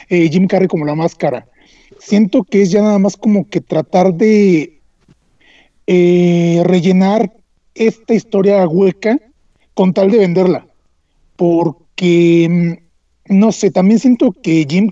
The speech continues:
Carrey no se prestaría a tener un cameo muy, muy, muy mínimo, eh, para esta película. Mm,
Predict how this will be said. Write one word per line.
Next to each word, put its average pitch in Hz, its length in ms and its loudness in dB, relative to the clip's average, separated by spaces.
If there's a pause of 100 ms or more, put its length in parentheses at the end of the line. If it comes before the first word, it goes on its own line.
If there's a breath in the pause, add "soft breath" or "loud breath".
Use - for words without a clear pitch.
Carrey 214 340 2
no 208 160 2
se 240 200 -4
prestaría 160 760 -4
a - 20 0
tener 190 240 -2
un 202 120 -2
cameo 170 640 -2
muy, 180 340 2
muy, 214 200 2
muy 208 180 2
mínimo, 196 640 0 (720 soft breath)
eh, 151 720 2
para 175 140 0
esta 190 180 -2
película. 156 800 -4
Mm, 139 720 -8